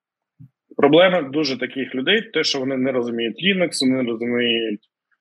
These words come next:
як працює нетворк, не розуміють таких дуже базових азів, які має знати кожен адміністратор DevOps. Linux обов'язково. Це must have, бо без розуміння, як працює Linux,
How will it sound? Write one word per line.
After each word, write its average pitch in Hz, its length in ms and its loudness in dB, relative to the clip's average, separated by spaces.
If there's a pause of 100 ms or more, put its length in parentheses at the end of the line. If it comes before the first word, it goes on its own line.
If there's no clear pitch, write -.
(320)
як 123 200 6
працює 113 360 2
нетворк, 151 580 0
не 123 140 -2
розуміють 123 460 -2
таких 117 420 -2
дуже 131 640 2 (360)
базових 127 640 2
азів, 131 480 0
які 127 340 -2
має 123 420 2
знати 123 520 -2
кожен 107 540 -2 (140)
адміністратор 117 800 -2 (280)
DevOps. 98 420 -2 (460)
Linux 196 580 4
обов'язково. 123 680 -2 (420)
Це 131 260 2 (760)
must 120 240 -2
have, 175 240 0
бо 117 600 -2 (920)
без 127 380 4
розуміння, 123 580 -2
як 113 120 -2
працює 123 380 -6
Linux, 170 300 0